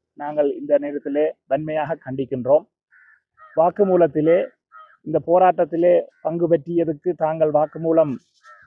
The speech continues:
எடுப்பதற்கான காரணம், அந்த தையிட்டியிலே அமைந்திருக்கின்ற சட்டவிரோத கட்டுமானம்,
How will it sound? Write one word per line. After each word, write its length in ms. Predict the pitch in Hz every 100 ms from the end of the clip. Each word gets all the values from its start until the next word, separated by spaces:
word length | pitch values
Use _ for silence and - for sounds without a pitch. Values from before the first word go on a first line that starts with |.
| _ _
எடுப்பதற்கான 680 | 143 156 180 165 - 165 151
காரணம், 580 | 151 160 175 170 196 - _ _ _ _ _ _ _ _ _
அந்த 480 | 139 143 139 127 - _ _ _
தையிட்டியிலே 480 | 160 180 175 196 190
அமைந்திருக்கின்ற 880 | 170 170 185 185 156 175 170 170 147 -
சட்டவிரோத 760 | 180 160 - 196 185 180 165
கட்டுமானம், 720 | - 160 180 175 165 160 117